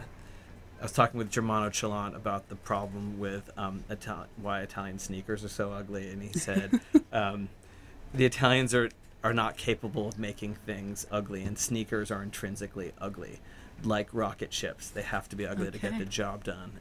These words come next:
Speaker 1: And
Speaker 2: <laughs>
Speaker 1: there's, um, an elegance to
Speaker 2: I love
Speaker 1: that.
Speaker 2: that.
Speaker 1: That's an American
Speaker 2: Yeah.
Speaker 1: thing. So.
Speaker 2: Yeah. Um, you're the, you've done a, a, a, a sneaker collaboration with,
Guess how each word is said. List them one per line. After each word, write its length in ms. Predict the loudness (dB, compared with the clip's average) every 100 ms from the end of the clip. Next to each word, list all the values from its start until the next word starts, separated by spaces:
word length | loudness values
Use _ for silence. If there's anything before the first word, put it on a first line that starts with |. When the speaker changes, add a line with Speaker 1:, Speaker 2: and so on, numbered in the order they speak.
| -2
Speaker 1:
And 160 | 2
Speaker 2:
<laughs> 160 | 2 4
Speaker 1:
there's, 280 | 4 4 4 4
um, 300 | 4 -2 -2 -6 -14 -2
an 120 | 0
elegance 500 | 4 4 2 -2 -2
to 100 | 0
Speaker 2:
I 20 |
love 120 | 2 0
Speaker 1:
that. 120 | -2
Speaker 2:
that. 60 | -4
Speaker 1:
That's 160 | -2
an 80 | -2
American 500 | -2 -2 -4 -6 -6 0
Speaker 2:
Yeah. 220 | 0 0
Speaker 1:
thing. 180 | -4 -12 -14
So. 140 | -16 -8
Speaker 2:
Yeah. 220 | -2 0 -2 -6 -16 -14 -14 -14 6
Um, 360 | 8 10 6 0 -10 2
you're 440 | 10 10 10 8 2 -14 -6
the, 100 | -4 2
you've 220 | 4 8
done 200 | 10 10
a, 480 | 10 8 6 4 4 4
a, 120 | 4 2 -4 -8 0
a, 60 | 0
a 40 | 2
sneaker 380 | 6 6 6 -2
collaboration 680 | -2 2 0 0 2 2
with, 160 | 2